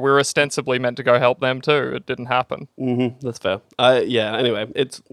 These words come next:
Speaker 2: this is why we need another podcast, but I'm not editing it, and neither are you, so I guess it's never gonna happen.
Speaker 1: Just to, just to finish that out, the, um, the no-fly zone thing is really scary because when you put that in place, you actually have to enforce it. And so that means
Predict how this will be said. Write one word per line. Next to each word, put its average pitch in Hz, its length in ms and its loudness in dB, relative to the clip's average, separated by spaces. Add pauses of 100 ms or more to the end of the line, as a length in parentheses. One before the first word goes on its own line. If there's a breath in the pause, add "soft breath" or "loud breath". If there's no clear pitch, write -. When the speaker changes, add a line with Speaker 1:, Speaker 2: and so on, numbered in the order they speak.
(640)
Speaker 2:
this 143 100 0
is 147 60 -4
why 143 160 6
we 143 80 8
need 143 60 8
another 139 180 2
podcast, 127 480 2
but 110 200 -2 (120)
I'm 127 180 2
not 127 160 2
editing 117 320 -2
it, 123 220 -2
and 120 180 -2
neither 131 220 2
are 131 40 4
you, 131 280 0
so 120 180 -2
I 113 60 0
guess 117 160 -4
it's 123 100 -10
never 127 160 0
gonna 127 160 0
happen. 127 460 2
Speaker 1:
Just 220 240 2
to, 180 160 0
just 175 220 -6
to 170 40 -10
finish 156 300 -2
that 135 160 0
out, 123 200 2
the, 143 140 2
um, 135 400 0 (340)
the 156 60 0
no-fly 175 540 4
zone 147 260 0
thing 127 220 -2
is 123 100 -6
really 131 260 0
scary 123 360 0
because 120 280 -6
when 135 160 -4
you 135 60 -8
put - 200 -4
that 135 140 4
in 117 120 -6
place, 120 340 0
you 123 60 -4
actually 131 300 -4
have 151 160 0
to 123 100 -8
enforce 117 480 -8
it. - 80 -10 (120)
And 123 120 -12
so - 80 -4
that 135 120 4
means 135 280 -4